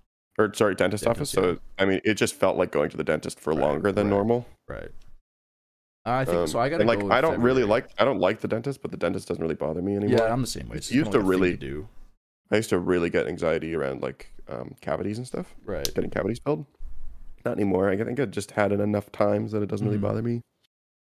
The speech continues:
Speaker 2: Well, th-, okay, so that's
Speaker 1: Um,
Speaker 2: something that's actually really interesting because, like, and I think covid really has changed my outlook on a lot of this stuff because what it, and, and it's kind of, like, weird 'cause I'm gonna sound like a sheep pretty much, but,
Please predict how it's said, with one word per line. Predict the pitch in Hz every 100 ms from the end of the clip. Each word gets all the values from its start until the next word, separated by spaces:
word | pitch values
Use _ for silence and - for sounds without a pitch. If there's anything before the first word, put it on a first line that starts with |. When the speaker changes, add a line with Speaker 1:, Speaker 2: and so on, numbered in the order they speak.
| _
Speaker 2:
Well, | 156
th-, | 147 -
okay, | 135
so | 101
that's | 98 98
Speaker 1:
Um, |
Speaker 2:
something | 101 139
that's | 101 98 -
actually | 104 113 110
really | 104 82
interesting | 98 87 82 69 -
because, | - 113 104 82 - - - -
like, | 104 87 - - - _ _ _ _
and | 113
I |
think | 143 175
covid | - 123 143 107 65
really | - 113 98 101
has | 101 101
changed | - - 107 101 -
my | 82 90 - - -
outlook | 113 127 - - - 101 87 -
on | 87
a | 92
lot | 76 104
of | 107
this | -
stuff | - 64 -
because | 107 117 - - - - _ _
what | 131
it, | 143 - - - - -
and, | 113 -
and | 101
it's | 98
kind | - 147
of, | 120
like, | 98
weird | 90 92
'cause | -
I'm | 80
gonna | 80 71 -
sound | - 92 80
like | 76
a |
sheep | - - - -
pretty | - 190
much, | - -
but, | -